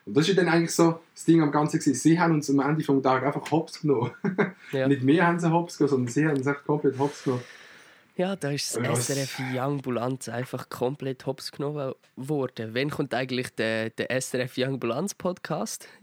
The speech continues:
Speaker 2: Das wäre ja
Speaker 1: Young
Speaker 2: eigentlich
Speaker 1: Bulanz.
Speaker 2: ja auch, <laughs> das wäre eigentlich auch noch ein Podcast, was S R F könnte machen. Nebst den
Speaker 1: Ey.
Speaker 2: zehntausend anderen, die es schon haben.
Speaker 1: Digga, schau jetzt, ich gehe kurz auf Spotify, ich lese es dir vor. Ich bin gerade der letzte
Speaker 2: <laughs>
Speaker 1: drauf gesehen.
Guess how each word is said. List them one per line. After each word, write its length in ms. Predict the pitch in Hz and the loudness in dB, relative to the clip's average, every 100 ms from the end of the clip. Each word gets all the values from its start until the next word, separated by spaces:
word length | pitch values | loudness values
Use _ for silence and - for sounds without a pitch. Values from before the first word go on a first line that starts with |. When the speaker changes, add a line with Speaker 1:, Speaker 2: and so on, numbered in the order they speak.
| 220 - - | -12 -12 -6
Speaker 2:
Das 180 | 139 | -4
wäre 220 | 131 127 123 | -2 -4 -4
ja 60 | - - | -8 -2
Speaker 1:
Young 160 | 123 156 | 2 4
Speaker 2:
eigentlich 180 | 175 - | 4 4
Speaker 1:
Bulanz. 360 | 165 131 117 | 4 2 0
Speaker 2:
ja 100 | 120 113 123 | -4 -2 -2
auch, 160 | 147 156 _ - - - | -2 -4 _ -20 -16 -14
<laughs> 400 | - - - - | -14 -20 -20 -12
das 100 | - | -6
wäre 220 | 123 110 | -4 -4
eigentlich 280 | 120 120 117 | -6 -6 -4
auch 100 | 113 | -2
noch 120 | 143 | -2
ein 60 | 139 | -2
Podcast, 560 | - 135 - 139 135 - | -2 -4 -4 -4 -4 -4
was 140 | 127 | -6
S 260 | - 131 - | -4 -4 -4
R 80 | 123 | -4
F 180 | 127 - | -4 -6
könnte 160 | 135 - | -6 -4
machen. 300 | 120 - 110 _ _ _ | -6 -6 -10 _ _ _
Nebst 320 | 120 120 - | -8 -6 -6
den 140 | 120 117 | -4 -4
Speaker 1:
Ey. 100 | 117 | -4
Speaker 2:
zehntausend 640 | - 127 127 123 120 120 117 | 2 2 2 -6 -8 -6 -2
anderen, 300 | 117 117 117 | -2 -2 -2
die 60 | |
es 60 | 117 | -4
schon 160 | - 123 | -4 -4
haben. 200 | 107 104 - _ _ _ _ _ _ _ _ | -4 -6 -12 _ _ _ _ _ _ _ _
Speaker 1:
Digga, 420 | 147 151 127 113 - _ | 0 2 2 0 -6 _
schau 80 | 127 | 2
jetzt, 280 | 131 127 - | 4 2 -2
ich 120 | 131 | -4
gehe 160 | - 135 | 0 0
kurz 180 | 135 127 | 0 -4
auf 60 | 120 | -4
Spotify, 580 | - 123 131 123 107 107 | -2 0 0 -4 -4 -4
ich 60 | |
lese 200 | 113 113 | -4 -6
es 60 | 113 | -6
dir 80 | 110 | -8
vor. 300 | - 110 110 | -4 -2 -2
Ich 80 | - | -2
bin 120 | 123 | 0
gerade 140 | 139 | 0
der 80 | - | 2
letzte 260 | 123 208 - | 2 0 0
Speaker 2:
<laughs> 60 | |
Speaker 1:
drauf 160 | 123 156 | -2 -2
gesehen. 280 | - 131 | -2 0